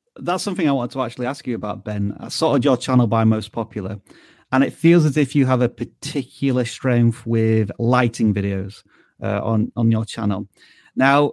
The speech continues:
for some creators, that can become a bit of a frustration because it's like your audience and YouTube is suggesting to you that you should do more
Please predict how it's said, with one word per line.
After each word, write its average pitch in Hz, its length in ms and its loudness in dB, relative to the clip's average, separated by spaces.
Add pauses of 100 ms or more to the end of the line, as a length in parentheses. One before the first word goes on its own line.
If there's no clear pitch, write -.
for - 160 -6
some 190 240 2
creators, 123 560 0
that 127 160 -2 (180)
can 139 160 2
become 127 280 2
a 120 40 2
bit 127 140 -2
of 113 80 -6
a 120 40 -4
frustration 120 680 -4
because 110 540 -4 (260)
it's - 180 -10
like 110 260 -4 (480)
your 127 300 2
audience 143 340 6
and 123 160 6
YouTube 131 420 0
is 113 240 -6
suggesting 120 800 -4
to 113 160 -8
you 104 160 -4
that 107 120 -6
you 117 100 -4
should 110 220 -8
do 117 140 2
more 110 360 0